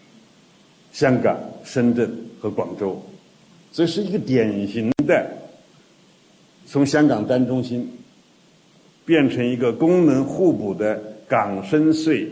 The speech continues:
多核心的这么一个演变的趋势。所以这是一个，啊，功能的分化，啊，和布局的分化这么一个过程。<clears throat> 在这个过程里边，我们看到了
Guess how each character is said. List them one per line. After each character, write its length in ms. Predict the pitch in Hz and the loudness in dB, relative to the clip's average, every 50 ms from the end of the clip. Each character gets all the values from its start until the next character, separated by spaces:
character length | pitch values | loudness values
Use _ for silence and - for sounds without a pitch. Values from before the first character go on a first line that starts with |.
| - - - - - | -10 -14 -16 -6 0
多 220 | 147 143 147 143 | 2 4 4 2
核 260 | 143 - - 107 113 | 0 -2 -2 -2 -2
心 320 | 113 110 - 120 117 117 107 | -2 -2 -2 -2 -2 0 0
的 180 | 104 90 - 202 - - - - - - _ _ _ - | -2 -2 -4 -6 -12 -16 -18 -20 -20 -20 _ _ _ -2
这 120 | - 143 | 0 2
么 120 | 240 101 | 2 2
一 80 | 95 98 | 0 -2
个 100 | 90 104 | -2 -2
演 240 | 101 101 101 90 82 | -2 0 -2 -2 -2
变 200 | 90 101 104 95 | -4 -4 -4 -4
的 60 | 92 - | -4 -6
趋 200 | - - 107 101 | -6 -6 -6 -6
势。 220 | 95 - - 90 - - - - - _ _ _ _ _ _ _ _ _ _ _ _ _ _ _ _ _ - - - - | -6 -6 -8 -10 -12 -14 -18 -20 -20 _ _ _ _ _ _ _ _ _ _ _ _ _ _ _ _ _ -20 -20 -12 -8
所 100 | - 107 | -8 -2
以 40 | 101 | 0
这 100 | 151 151 | 0 0
是 160 | - 117 110 | 2 0 0
一 80 | 110 | 0
个， 240 | 104 113 107 90 - - - - - - - - _ _ _ | 2 2 0 0 -2 -6 -10 -14 -16 -20 -20 -20 _ _ _
啊， 140 | - 87 85 - - - - _ _ _ _ _ _ _ _ | -18 -18 -18 -18 -20 -20 -20 _ _ _ _ _ _ _ _
功 240 | - 143 147 139 | 2 4 6 6
能 140 | 123 113 107 | 6 4 2
的 100 | 113 113 | 2 0
分 280 | 110 - 135 131 131 131 | -2 -2 0 0 0 0
化， 180 | 127 131 131 113 - - - - - - | 2 2 0 0 -2 -6 -12 -14 -16 -16
啊， 220 | - 85 87 - - - _ _ | -16 -16 -18 -18 -20 -20 _ _
和 140 | - 113 110 | -6 -6 -4
布 200 | - 151 147 131 | 0 0 0 0
局 160 | - - 107 | 0 -2 -4
的 80 | 104 | -4
分 240 | 113 110 - 123 123 | -4 -4 -2 -4 -4
化 240 | 117 123 127 104 - - - - - - - - - - - | 0 0 -2 -2 -2 -6 -12 -16 -18 -20 -20 -20 -20 -20 -4
这 100 | - 147 | -2 0
么 100 | 127 113 | 0 0
一 80 | 107 98 | 0 -2
个 120 | 98 104 | -4 -6
过 180 | 90 98 110 104 | -6 -4 -6 -6
程。 640 | 104 - 85 - - - - _ _ - 65 - 117 - 107 - | -6 -8 -14 -16 -18 -20 -20 _ _ -4 -2 -2 -2 -4 -8 -12
<clears throat> 420 | - - - - _ _ - - | -14 -18 -20 -20 _ _ -20 -8
在 120 | - 135 123 | -4 -2 0
这 120 | 117 156 | 2 2
个 120 | 143 127 110 | 2 2 2
过 120 | 127 131 | 2 0
程 160 | 117 110 110 | 0 0 -2
里 80 | 107 101 | -2 -2
边， 240 | 90 104 101 98 98 | 0 -2 -2 -2 -2
我 80 | 92 | -4
们 140 | 92 98 95 | -4 -6 -6
看 200 | - - 117 104 | -6 -6 -4 -2
到 200 | 101 107 101 95 | 0 0 0 0
了 160 | 90 80 78 | -2 -4 -6